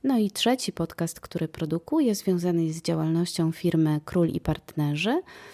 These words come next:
i tam prowadzącymi są eksperci finansowi, którzy zapraszają różnych gości,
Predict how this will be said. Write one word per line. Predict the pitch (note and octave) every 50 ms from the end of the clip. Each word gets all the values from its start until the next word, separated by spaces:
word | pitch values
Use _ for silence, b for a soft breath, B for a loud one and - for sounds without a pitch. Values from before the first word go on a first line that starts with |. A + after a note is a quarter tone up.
| B B B _ -
i | B3+ B3+
tam | B3+ - B3 A3+ A3 G#3+
prowadzącymi | - G3 F3 E3+ E3 D#3 D#3 D#3 D#3+ E3+ - - B3 A#3+ A3 G3+ F#3 F#3
są | - - - F3 D#3 D#3 D#3 D3+ D#3 D#3 - _ _ _ _ -
eksperci | F3+ - - - - - G3+ G3+ G#3+ G#3+ G3 - - D#3+
finansowi, | - - D#3+ D3+ D3 D3 D3 D3+ - - D3+ D3 D3+ D3+ E3+ G#3 B3+ E4
którzy | E4+ - - - F4 D#4 C4+ A3+
zapraszają | G3 G3+ F#3 - - E3+ D#3+ - - F3 E3+ E3+ E3 D#3+
różnych | D#3+ F3 F#3 F3 F3 F3+ E3+ D#3+ D#3
gości, | - E3+ E3 E3+ - - - E3 E3